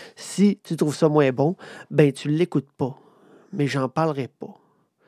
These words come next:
Ça peut arriver, par contre, que je tombe sur quelque chose que je me dise, « Hey,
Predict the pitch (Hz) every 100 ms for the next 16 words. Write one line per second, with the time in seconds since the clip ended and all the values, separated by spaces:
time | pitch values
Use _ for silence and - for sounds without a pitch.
0 | _ _ _ _ - 151 160 165 156 226
1 | 254 170 - 156 151 156 - 143 135 -
2 | - 127 165 185 175 156 143 156 - 196
3 | - 139 120 139 131 139 123 170 -